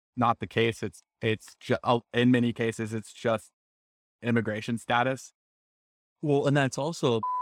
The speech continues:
Speaker 2: argument because more evidence of them being corrupt as hell, or just in-, intentionally wanting to just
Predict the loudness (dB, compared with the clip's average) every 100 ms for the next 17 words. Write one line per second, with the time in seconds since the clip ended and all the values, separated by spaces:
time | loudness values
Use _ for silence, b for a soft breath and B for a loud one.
0 | -6 -4 -2 -2 -2 -4 -4 -8 -2 -2
1 | -2 -6 -10 -14 -16 _ _ _ _ -4
2 | 0 4 2 2 -2 0 0 -4 -12 -4
3 | -2 -2 -4 -4 -2 0 0 0 0 0
4 | 0 -2 -2 -2 0 -2 -4 _ _ _
5 | _ 0 0 0 -6 -6 -6 -4 -8 -4
6 | -4 -4 -2 0 0 0 0 -2 -4 -10